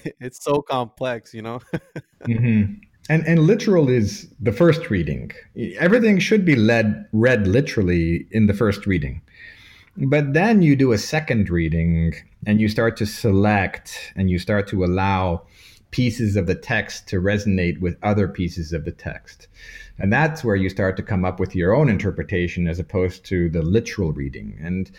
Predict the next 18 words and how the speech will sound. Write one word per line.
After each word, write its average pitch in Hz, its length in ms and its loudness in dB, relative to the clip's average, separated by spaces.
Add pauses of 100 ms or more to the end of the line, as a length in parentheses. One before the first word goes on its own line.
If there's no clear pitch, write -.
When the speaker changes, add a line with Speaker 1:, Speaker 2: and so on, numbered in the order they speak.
(160)
Speaker 2:
even 269 240 2
the 139 80 4
church 135 440 -2
recognized 87 720 -4
that 85 140 -4
there's 85 180 -4
an 87 140 0
allegorical 127 840 0
interpretation, 113 1120 0
that 87 160 0
there's 85 380 -2
levels 95 640 2
of 82 180 -4
reading 95 380 2
of 80 120 -4
any 82 220 -2
text. - 480 -10 (920)
So, 123 360 4